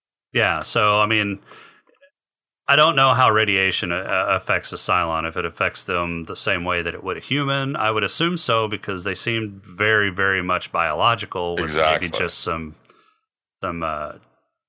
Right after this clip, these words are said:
Speaker 1: additional kind of maybe biomechanics thrown in
Speaker 2: I still
Speaker 1: for
Speaker 2: think I would've, it would have been more prudent to go with the neutron attack instead of hard radiation.
Speaker 1: Right.
Speaker 2: You'd need a lot more weapons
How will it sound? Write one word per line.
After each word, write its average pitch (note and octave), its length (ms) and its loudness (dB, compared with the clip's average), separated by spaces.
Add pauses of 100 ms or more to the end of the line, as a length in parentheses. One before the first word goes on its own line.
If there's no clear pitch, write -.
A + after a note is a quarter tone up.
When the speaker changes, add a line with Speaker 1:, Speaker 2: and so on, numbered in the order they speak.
(100)
Speaker 1:
additional F#2+ 600 0
kind F#2 240 -4
of E2+ 100 -4
maybe E2+ 480 -8 (160)
biomechanics E2+ 1040 -2 (160)
thrown E2+ 320 -2
in A#2 80 2
Speaker 2:
I C#3+ 80 6
still F3+ 260 2
Speaker 1:
for - 60 -2
Speaker 2:
think D3 220 0
I B2+ 140 4
would've, A2+ 320 0
it G#2 120 -2
would G#2+ 140 2
have G2 100 0
been F2+ 140 -2
more F2+ 200 0
prudent E2+ 600 -4
to E2 100 -10
go E2+ 240 4
with D2+ 400 -4 (160)
the E2 60 -2
neutron D#2 500 0
attack A#1+ 480 0
instead A1 320 -6
of A1+ 80 -10
hard G1+ 260 -2
radiation. G1+ 600 -4 (600)
Speaker 1:
Right. F#2 400 0 (1500)
Speaker 2:
You'd D2+ 160 0
need E2 140 2
a C2+ 80 2
lot C2 320 4
more A#1+ 220 -6
weapons B1+ 760 -2